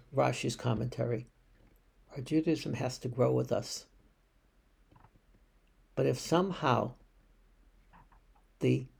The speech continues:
simple, foundational, naive, very, very youthful exuberance that we might have felt one time towards Judaism,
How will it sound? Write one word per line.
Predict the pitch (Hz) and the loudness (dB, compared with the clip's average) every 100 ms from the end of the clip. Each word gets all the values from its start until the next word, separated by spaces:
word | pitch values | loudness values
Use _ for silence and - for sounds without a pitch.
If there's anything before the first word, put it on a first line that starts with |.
| _ | _
simple, | - - 175 170 - 127 - - | -4 4 4 4 -2 -6 -12 -10
foundational, | - 139 131 135 151 151 - 120 - - _ _ _ | -4 -2 0 4 4 2 -4 -4 -4 -10 _ _ _
naive, | 127 131 131 165 165 127 117 - - - _ _ _ _ _ _ _ - | 2 4 4 6 6 4 -2 -8 -18 -20 _ _ _ _ _ _ _ -16
very, | 160 131 170 175 170 160 | -12 2 6 8 8 6
very | 156 156 151 147 139 131 - _ _ _ | 4 4 4 2 -2 -6 -16 _ _ _
youthful | - 123 151 185 185 - - 160 151 143 - - _ _ _ _ _ _ - | -6 8 10 10 6 -10 4 6 8 4 -4 -20 _ _ _ _ _ _ -2
exuberance | 120 101 123 202 - 135 101 - - - _ _ _ _ _ _ _ _ _ _ _ _ | -2 4 8 8 8 2 0 -6 -10 -12 _ _ _ _ _ _ _ _ _ _ _ _
that | 143 151 | -4 0
we | 156 | 2
might | 160 160 156 | 4 4 2
have | 135 | 0
felt | - 160 165 | 4 4 4
one | 147 143 131 | -2 -4 -4
time | - 156 123 | -6 -4 -4
towards | 120 131 123 - | -4 0 0 0
Judaism, | 135 135 131 123 117 | 0 2 0 -2 -4